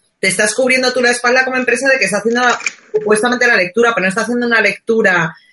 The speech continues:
eh, concienciándose y escuchándose. Lo que quiere es que le dejes dar la plaza,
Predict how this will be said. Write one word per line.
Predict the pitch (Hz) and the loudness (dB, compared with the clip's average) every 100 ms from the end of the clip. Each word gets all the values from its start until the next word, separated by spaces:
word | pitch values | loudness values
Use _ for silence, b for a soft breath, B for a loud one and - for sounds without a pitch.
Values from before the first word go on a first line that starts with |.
| B _ | B _
eh, | 185 180 175 175 175 | -2 2 2 2 0
concienciándose | 208 196 196 185 208 220 220 208 - 185 | 0 -2 0 -2 0 0 2 0 0 -2
y | |
escuchándose. | 180 - 180 233 220 185 | -2 -4 -2 -2 -2 -2
Lo | 165 | -2
que | 175 | -2
quiere | 175 214 | -4 -4
es | 214 | 0
que | |
le | 240 | 0
dejes | 220 202 | 0 -4
dar | 185 | -4
la | 160 | -6
plaza, | 170 214 214 156 147 | -6 -6 -6 -10 -14